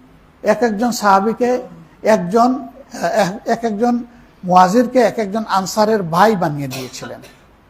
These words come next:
ইমানের অংশীদার ভাই। তখন ওই ভাইটি বলতো, "ভাই, আমার তো আল্লাহ তিনটা বিবি, চারটা বিবি দিয়েছেন, তোমার জন্য আমি সর্বশ্রেষ্ঠতা ছেড়ে দিতে চাই,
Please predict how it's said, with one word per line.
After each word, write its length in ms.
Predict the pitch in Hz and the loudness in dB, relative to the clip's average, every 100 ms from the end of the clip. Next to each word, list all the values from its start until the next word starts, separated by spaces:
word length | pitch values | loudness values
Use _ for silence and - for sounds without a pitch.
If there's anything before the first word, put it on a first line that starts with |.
| _ _ | _ _
ইমানের 420 | - 202 214 220 196 | -4 2 4 4 0
অংশীদার 420 | 170 - 151 135 | -4 -8 -6 -6
ভাই। 240 | 135 127 - _ _ _ _ _ _ _ _ _ - - - - _ _ | -6 -10 -12 _ _ _ _ _ _ _ _ _ -20 -20 -20 -20 _ _
তখন 240 | 190 202 | -4 -2
ওই 100 | 202 | 0
ভাইটি 360 | 190 190 214 202 | 2 2 2 0
বলতো, 320 | 165 156 - | -2 -6 -8
"ভাই, 320 | 135 165 185 131 - _ | -2 0 0 -4 -16 _
আমার 280 | - 175 190 185 | -12 -2 -2 0
তো 80 | 202 | -2
আল্লাহ 260 | 175 165 165 | -2 -2 -6
তিনটা 300 | - 185 175 | -8 -8 -4
বিবি, 280 | 160 147 147 | -4 -6 -10
চারটা 380 | 147 165 147 170 | -8 -10 -8 -8
বিবি 260 | 151 139 143 | -8 -10 -10
দিয়েছেন, 420 | 139 131 - 123 - _ _ _ _ _ _ _ _ _ _ _ _ _ _ _ _ - | -10 -12 -12 -20 -20 _ _ _ _ _ _ _ _ _ _ _ _ _ _ _ _ -6
তোমার 260 | 208 220 202 | 0 0 2
জন্য 220 | 220 214 | 0 2
আমি 240 | 196 202 | 0 -2
সর্বশ্রেষ্ঠতা 880 | - 185 175 175 - 214 - 190 185 | -4 -4 -4 -6 -8 -10 -8 -4 -4
ছেড়ে 320 | - 165 147 | -4 -6 -6
দিতে 260 | 139 135 147 | -8 -10 -10
চাই, 200 | 151 | -10